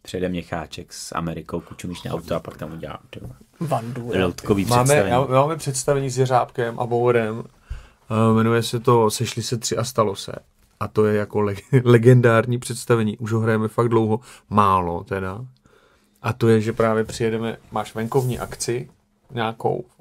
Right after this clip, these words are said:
Speaker 3: většinou třeba, eh, Hrůza na zámku, jak mýval,
Speaker 2: Mhm.
Speaker 3: koncerty Michal, tak my jsme mu tam přijeli prostě před to pódium tím Poršákem, túruješ motor, občas přijedeš nějaký dítě,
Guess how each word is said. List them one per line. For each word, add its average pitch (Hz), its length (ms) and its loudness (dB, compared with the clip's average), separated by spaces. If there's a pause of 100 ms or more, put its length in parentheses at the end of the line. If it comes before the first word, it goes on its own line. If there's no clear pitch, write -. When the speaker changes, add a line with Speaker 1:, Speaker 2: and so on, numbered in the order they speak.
(220)
Speaker 3:
většinou 110 380 -6
třeba, 101 400 -6
eh, 104 80 -8 (100)
Hrůza 110 300 -6
na 104 100 -4
zámku, 110 380 -6
jak 107 200 -6
mýval, 104 420 -8 (360)
Speaker 2:
Mhm. 147 320 -10 (300)
Speaker 3:
koncerty 110 720 -6 (220)
Michal, 117 360 -6
tak - 160 -10
my 110 120 -10
jsme 110 120 -8
mu 107 80 -8
tam 107 180 -8 (120)
přijeli 110 380 -2
prostě - 320 -14
před - 220 -10
to 120 100 -6
pódium 107 420 0
tím 117 260 -8
Poršákem, 104 800 -6 (440)
túruješ 113 480 -4
motor, 107 360 -4
občas 123 320 -6
přijedeš 113 380 -4
nějaký 110 360 -10
dítě, 113 500 -4